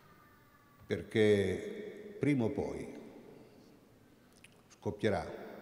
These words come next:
se non facciamo niente. Non facciamo, intendo dire, noi cittadini, non la politica. Einstein diceva: "La guerra è una cosa troppo seria per lasciarla ai politici e ai diplomatici." Ed è vero,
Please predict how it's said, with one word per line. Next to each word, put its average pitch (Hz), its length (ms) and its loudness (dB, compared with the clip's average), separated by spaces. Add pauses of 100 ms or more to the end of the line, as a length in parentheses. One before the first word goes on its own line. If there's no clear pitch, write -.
(420)
se - 180 -10
non 92 140 -4
facciamo 92 400 -2
niente. 104 600 0 (1040)
Non 98 140 -10
facciamo, 151 540 2
intendo 104 400 4
dire, 110 280 4
noi 117 280 4
cittadini, 87 760 -2 (260)
non 98 520 -2 (1120)
la 98 120 -4
politica. 90 680 -6 (920)
Einstein 127 380 6
diceva: 120 340 6
"La 113 100 8
guerra 123 240 8
è 123 40 10
una 117 120 6
cosa 120 240 6
troppo 117 320 4
seria 101 400 4
per 95 160 0
lasciarla 90 400 0
ai 92 60 0
politici 90 480 -2
e 95 40 2
ai 87 60 -2
diplomatici." 85 760 -4 (540)
Ed 110 100 -4
è 107 40 4
vero, 104 260 2